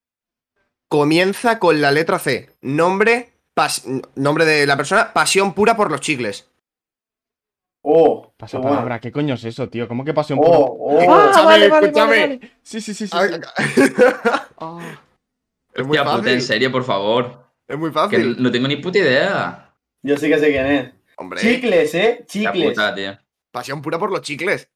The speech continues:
Speaker 1: Es que no,
Speaker 2: Chicles.
Speaker 1: no, no hay
Speaker 3: Soy
Speaker 1: otra.
Speaker 3: gilipollas, tío. Es que digo pasapalabra como si me
Speaker 4: Hazlo,
Speaker 3: fuera a
Speaker 4: ¿no?
Speaker 3: faltar tiempo, ¿sabes?
Speaker 1: A que, a,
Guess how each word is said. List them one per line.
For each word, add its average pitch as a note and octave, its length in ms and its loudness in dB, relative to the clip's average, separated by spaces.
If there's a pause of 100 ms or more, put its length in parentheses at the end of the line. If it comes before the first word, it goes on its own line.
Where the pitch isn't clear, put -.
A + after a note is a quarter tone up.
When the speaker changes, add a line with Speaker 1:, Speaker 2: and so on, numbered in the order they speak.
Speaker 1:
Es C#3 180 -6
que D#3 160 -4
no, F3 200 0
Speaker 2:
Chicles. F#3+ 340 -2
Speaker 1:
no, F3 60 -10
no G3 40 0
hay G3+ 80 2
Speaker 3:
Soy F3+ 80 -2
Speaker 1:
otra. F#3 120 0
Speaker 3:
gilipollas, D#3+ 480 2
tío. D#3+ 140 -2
Es E3 60 -4
que F#3 100 -6
digo F#3 200 -4
pasapalabra E3 520 -2
como E3 160 4
si - 80 0
me D3 80 2
Speaker 4:
Hazlo, - 60 0
Speaker 3:
fuera E3 140 6
a - 40 4
Speaker 4:
¿no? D#3+ 60 4
Speaker 3:
faltar D#3 240 6
tiempo, C#3+ 320 -4
¿sabes? C#3 320 -8
Speaker 1:
A - 120 0
que, F#3 240 0
a, D#3 60 -4